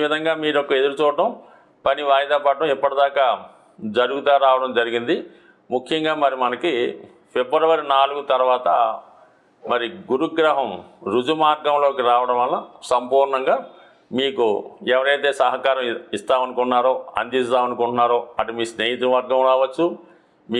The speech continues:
గురువులు అవ్వచ్చు, మీరు నమ్మిన దైవం అనొచ్చు, ఆ దైవ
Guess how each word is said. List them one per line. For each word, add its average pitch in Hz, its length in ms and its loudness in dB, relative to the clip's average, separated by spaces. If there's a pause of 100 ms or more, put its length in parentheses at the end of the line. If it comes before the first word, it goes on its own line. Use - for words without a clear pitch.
(140)
గురువులు 131 360 2
అవ్వచ్చు, 139 320 0 (500)
మీరు 131 180 -2 (100)
నమ్మిన 143 260 -2 (140)
దైవం 135 340 2
అనొచ్చు, - 280 -6 (340)
ఆ - 20 2 (160)
దైవ 135 280 2